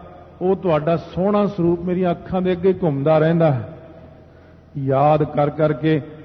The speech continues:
ਮੈਨੂੰ ਦੁਨੀਆ 'ਚ ਹੋਰ ਕੋਈ ਚੰਗਾ ਹੀ ਨਹੀਂ ਲੱਗਦਾ।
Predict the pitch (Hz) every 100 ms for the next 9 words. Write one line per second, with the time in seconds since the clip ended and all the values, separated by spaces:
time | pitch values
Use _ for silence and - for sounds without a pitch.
0 | - - 160 170 156 147 151 160 151 143
1 | 147 143 151 139 135 123 131 127 117 117
2 | 131